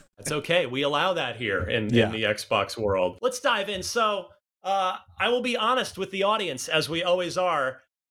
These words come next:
Speaker 1: It's been a little quiet on the Xbox <laughs> news front to start the year because it wasn't just us that was on holiday break. All of Microsoft <laughs> was too. So there's not a lot of news, not a lot of activity going on.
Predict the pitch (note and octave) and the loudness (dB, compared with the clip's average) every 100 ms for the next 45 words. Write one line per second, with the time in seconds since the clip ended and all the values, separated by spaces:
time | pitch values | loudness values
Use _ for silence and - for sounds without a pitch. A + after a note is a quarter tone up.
0 | _ _ G#3+ G#3+ D3+ C#4+ D#4+ C#4 C4+ - | _ _ -2 -2 -2 -2 0 0 0 -2
1 | - A#3 D4 D#3+ - E3 F3 G3+ F#3+ - | -4 -2 0 0 0 -2 -2 -2 -2 0
2 | G#3 G3 - G3 F#3 F#3+ - F#3 F3 F3 | 0 0 -2 0 0 0 2 2 2 -4
3 | - F3+ F3 F#3 D3 F#3 G#3 G3 F#3+ F#3+ | -2 0 0 -2 0 0 0 2 2 2
4 | - _ _ _ _ E3+ G#3 F#3+ C4 B3+ | -4 _ _ _ _ -12 -2 4 4 2
5 | G#3 A3 G3 G#3 D4 - G3 F3+ F3+ F3+ | -2 -2 0 0 0 -2 -4 -2 0 2
6 | F3 F3 F3 F3 E3 F3+ F3+ F3 _ _ | 0 2 2 2 0 0 -2 -4 _ _
7 | _ _ _ _ G3+ C#4 A3 G#3+ G#3 A3+ | _ _ _ _ 2 2 2 0 -2 -2
8 | - F3 C#3+ - - - A3 - - - | -2 0 0 -2 0 2 2 0 -8 -4
9 | D4+ F#3+ B2+ - - - - A3 F#3 F#3+ | 0 2 0 -6 -12 -14 -8 0 0 0
10 | F#3 A#3+ A3+ A#3+ G#3+ G3+ F3 F#3+ G#3 G#3+ | -4 0 0 2 2 0 -2 -2 0 2
11 | G3 F3+ F#3 F#3 F3 E3 D#3+ D3 - F#3+ | 0 0 0 2 2 2 0 0 0 -2
12 | F#3 E3 D3 C3+ C3 A#2 A2+ A#2 | -2 0 2 2 0 2 2 0